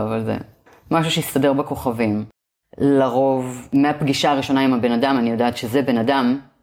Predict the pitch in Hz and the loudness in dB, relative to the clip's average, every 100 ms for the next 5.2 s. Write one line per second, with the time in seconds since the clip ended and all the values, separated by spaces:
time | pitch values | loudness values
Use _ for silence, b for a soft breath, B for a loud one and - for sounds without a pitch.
0 | _ _ - - 113 110 104 98 b b | _ _ -10 -2 0 2 0 -2 b b
1 | b b - - 131 139 139 147 143 127 | b b -6 0 2 2 2 0 0 0
2 | 127 117 117 113 113 113 139 120 135 151 | 0 0 0 0 -2 -2 -2 0 2 2
3 | 139 139 117 117 139 - _ _ _ - | 2 2 2 0 -4 -10 _ _ _ -2
4 | 131 123 240 113 127 113 101 104 107 107 | 0 2 0 0 -2 -2 -4 -8 -14 -14
5 | - | -16